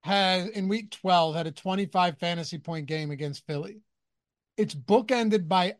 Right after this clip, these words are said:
a zero against Kansas City and a zero against the Jets, all right? In week eight, he had a twenty-four fantasy point game against the Bucks,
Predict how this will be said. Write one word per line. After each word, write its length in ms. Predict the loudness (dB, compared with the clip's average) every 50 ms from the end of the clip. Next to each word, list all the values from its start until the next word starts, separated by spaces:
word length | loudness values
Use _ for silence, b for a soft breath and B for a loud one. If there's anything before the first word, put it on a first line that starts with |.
| -6
a 160 | -6 -4 -4
zero 760 | -4 -6 -6 -4 -2 0 2 2 2 2 2 0 0 -2 -6 -8 _ _ _ _ _ _ _ _ _ -8
against 340 | -4 0 0 0 0 0 -4
Kansas 340 | -4 -2 -2 -2 -4 -4 -4
City 300 | -4 -4 -4 -6 -6 -8 -8
and 120 | -8 -6 -6
a 80 | -4
zero 600 | -6 -4 -2 2 2 2 4 4 4 4 4 2 0
against 380 | -4 -2 -2 0 -2 -2 -4 -6
the 60 | -8
Jets, 540 | -8 -4 -2 -2 -2 -2 -6 _ -18 -20 -16 _ -2
all 80 | 0 2
right? 280 | 4 4 4 2 0 _ _ _ _ _ _ _ _ _ _ _ _ _ _ _ _ _ _ _ _ _ _ _ _ _ _ _ _ 0
In 260 | 2 4 4 4 6
week 300 | 4 4 2 2 -4 -8 0
eight, 300 | 2 2 2 2 0 -4
he 120 | -2 0
had 120 | 2 2 2
a 60 | 0
twenty-four 760 | -4 -6 -4 0 2 2 4 2 0 -2 0 2 4 4 4
fantasy 480 | 4 4 2 4 4 0 -2 -4 -8
point 320 | -8 -6 -6 -4 -4 -4 -2
game 340 | -2 -2 -2 -4 -8 -12 -18 _ _ _ _ _ _ _ _ _ _ -2
against 400 | 0 2 4 4 2 2 0 -2
the 80 | -2 0
Bucks, 600 | 2 4 2 2 2 -4 _ -18 -16 -16 -16